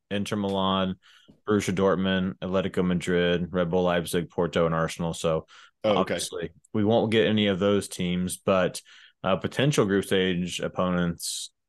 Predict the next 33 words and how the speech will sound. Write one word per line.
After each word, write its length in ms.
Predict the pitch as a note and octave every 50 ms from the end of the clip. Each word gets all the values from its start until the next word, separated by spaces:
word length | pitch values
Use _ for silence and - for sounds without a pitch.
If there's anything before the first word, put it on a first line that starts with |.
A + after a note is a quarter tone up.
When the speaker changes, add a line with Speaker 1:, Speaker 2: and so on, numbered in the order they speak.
| _ _ _ _ -
Speaker 1:
are 1040 | F2 F2+ F2 F2 E2+ E2+ F2 F2 E2+ E2 E2 E2+ E2+ E2 E2+ F2 F2+ G2 G#2+ - - _ _ _ _ -
Speaker 2:
We'll 100 | B2 A#2+
just 140 | C#3 B2+ -
get 160 | C#3+ - G#2
Man 180 | G#2+ G#2+ G#2
City 280 | G2 - - A2+ G#2 G2+
and 100 | G2 F#2
Barcelona. 560 | F#2+ F#2 F#2 - F2 F2 F2+ F2 E2+ E2+ E2+ - -
That's 180 | G2 F#2+ -
what 100 | G2 F2+ F2+
we'll 80 | G#2 F#2
Speaker 1:
<laughs> 0 |
Speaker 2:
get. 160 | F2+ F2 - - _ _ _
Speaker 1:
Well, 320 | F#2 F#2+ G2+ G2 G2 F#2 -
can't 240 | - - A#2 A2+ A2+
get 160 | A#2 A2 -
City 260 | - G#2+ G2 G2+ G2
'cause 340 | - G#2 F#2+ F#2 F2+ E2+ -
they're 320 | - G2 F#2 F#2 F#2 F2+ F2
an 80 | C#2+
English 260 | F#2 F2+ F2+ F2 -
club, 280 | - - F2 D#2+ D2 -
so 120 | - F#2
they 120 | F2 F#2+ G2+
won't 220 | G#2+ A2 G#2+ G#2
be, 280 | G#2 G2+ G2 G2+ G2 -
they'll 200 | - G#2 G#2 G2
be 120 | G#2+ G#2
out 120 | G#2 G2+ G2+
of 80 | F#2
the 40 | G2
mix 280 | G2 G2 F#2+ - - -
too, 340 | - G2 F#2 F#2+ F#2 -